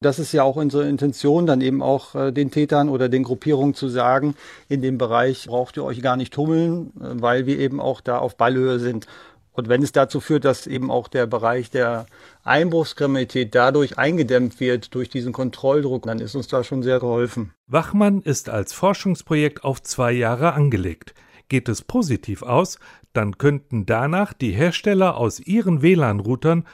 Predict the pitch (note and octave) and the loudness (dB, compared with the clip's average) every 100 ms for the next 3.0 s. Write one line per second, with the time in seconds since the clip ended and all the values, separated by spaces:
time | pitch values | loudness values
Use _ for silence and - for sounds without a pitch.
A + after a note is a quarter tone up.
0 | _ _ - A#3+ F#3 D#3 - D#3 C#3 - | _ _ -4 -2 0 0 0 -4 -4 -2
1 | C#3 D#3+ G3 C3 A2 - A2 - D3+ F3+ | 0 0 0 0 0 -2 -4 -4 0 4
2 | F3+ B2+ G2+ F#2 E2+ F2+ E2+ - G2 F2 | 4 4 2 0 0 -2 -6 -6 -8 -8